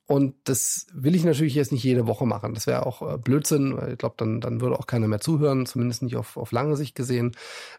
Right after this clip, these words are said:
Was ich mir allerdings offen halte für die kommende Woche, ist eventuell das ganze Thema Mobile mal aufzubrechen und mal ein neues Online-Marketing-Thema aufzumachen und einfach mal ein anderes, äh, Themengebiet zu besprechen.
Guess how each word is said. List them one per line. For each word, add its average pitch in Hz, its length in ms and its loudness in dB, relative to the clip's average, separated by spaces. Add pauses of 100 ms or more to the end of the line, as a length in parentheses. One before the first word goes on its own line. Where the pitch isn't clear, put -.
Was 139 240 4
ich - 200 -2
mir 151 240 2
allerdings 135 480 0
offen 165 300 0
halte 147 320 0
für - 140 0
die 123 100 2
kommende 151 400 0
Woche, 143 240 0
ist - 460 -2
eventuell 123 840 0 (140)
das - 280 -2
ganze 110 280 0
Thema 104 480 2
Mobile 120 640 2 (240)
mal 104 400 0
aufzubrechen 151 800 0
und 135 240 -2
mal 113 180 -2
ein 110 420 -2
neues 185 500 2
Online-Marketing-Thema 143 1800 0
aufzumachen 120 920 -2
und 117 280 -2
einfach 117 300 -4
mal 104 240 0
ein 104 60 -6
anderes, 117 480 -4
äh, 175 180 -8
Themengebiet 165 500 4
zu 156 100 -4
besprechen. 135 600 -2